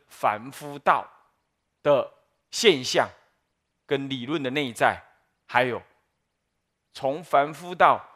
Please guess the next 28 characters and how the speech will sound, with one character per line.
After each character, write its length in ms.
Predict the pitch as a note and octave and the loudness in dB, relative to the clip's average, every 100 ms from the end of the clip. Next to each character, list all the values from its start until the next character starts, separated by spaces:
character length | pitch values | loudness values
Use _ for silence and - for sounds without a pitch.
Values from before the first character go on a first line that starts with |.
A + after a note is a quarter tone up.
| _ | _
修 400 | - - F3 D#3+ | -8 -4 -4 -4
向 320 | D#3 F3 C#3 | -2 -2 -2
圣 320 | A#2+ - G3 B2+ | -2 2 2 2
贤 240 | G#2 A2+ | -10 0
道、 260 | C3+ G#2 - _ _ _ | 2 2 -2 _ _ _
成 240 | - B2+ C#3+ | -10 -8 -8
佛 260 | A#2+ A#2 | -6 -6
之 180 | A#2+ C#3+ | -6 -4
道 240 | C3+ A#2 - - _ _ | 2 2 0 -14 _ _
这 120 | C#3 | -18
过 280 | - E3+ C3 | -6 -2 -2
程 240 | A#2+ A2+ | -4 -4
当 240 | A#2+ A#2+ | -4 -4
中 140 | A#2 A2+ | -8 -16
的 60 | |
因 340 | G#2+ B2 A2+ A2 | -16 -16 -18 -18
果， 180 | - G#2+ _ _ _ _ _ _ _ _ _ | -18 -20 _ _ _ _ _ _ _ _ _
这 140 | - F4 | 0 0
一 260 | C4+ C4+ | 4 2
切 380 | C4+ - F4 C#4+ | 2 0 4 6
的 100 | G3+ | 6
核 240 | B2+ D3+ | 2 0
心， 320 | F3 - F#3+ F#3 _ _ - | 0 -2 -8 -12 _ _ 4
通 260 | D4+ D#4+ | 4 6
通 180 | D4 D4 | 2 0
建 300 | - D4+ A3+ | 2 2 2
立 160 | A#3 G3 | 0 4
在 220 | G3 | 4